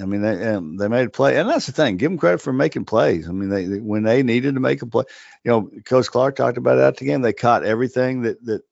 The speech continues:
that Wiley Green threw, and they didn't have a single drop. Some of 'em were, those were tough catches. Um, you know, August Pete and, uh, Jake Bailey were just tremendous, you know, and, and, um, you know, so, I mean, y-,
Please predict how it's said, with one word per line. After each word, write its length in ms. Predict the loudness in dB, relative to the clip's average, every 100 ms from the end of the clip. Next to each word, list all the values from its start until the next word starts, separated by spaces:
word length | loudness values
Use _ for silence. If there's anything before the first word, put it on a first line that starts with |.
| _
that 120 | -6
Wiley 260 | 0 2 2
Green 220 | -2 -4
threw, 280 | -2 0 0
and 180 | 0 -2
they 40 |
didn't 100 | -2
have 100 | -2
a 60 | -2
single 360 | -4 -2 -2 0
drop. 480 | 2 4 4 2 _ _ -20 _
Some 180 | 0 4
of 80 | 4
'em 80 | 4
were, 100 | 4
those 240 | 4 2
were 120 | -4
tough 260 | 0 -2 0
catches. 600 | 0 0 0 -6 -8 -16 _ _ _ _
Um, 420 | -8 -6 -6 -10 _ -8
you 100 | 0
know, 60 |
August 380 | 4 4 0 -2
Pete 320 | 0 2 0 -2
and, 320 | -4 -2 -2
uh, 260 | 0 -2
Jake 320 | 0 0 0 2
Bailey 300 | 2 4 2
were 280 | 0 -2 _ _
just 260 | -10 -10 -10 -20 _ _
tremendous, 720 | -8 -4 -2 0 0 0 -4 -14 _ _ _ _ -10
you 100 | -4
know, 260 | -2 0
and, 220 | 0 -2 -2
and, 320 | -2 -2 0
um, 440 | 0 -2 -8 -18 _ _ _ _ _
you 80 | -6
know, 120 | -4
so, 180 | -4 -6
I 200 | -6 -6
mean, 420 | -4 -6 -6
y-, 60 | -10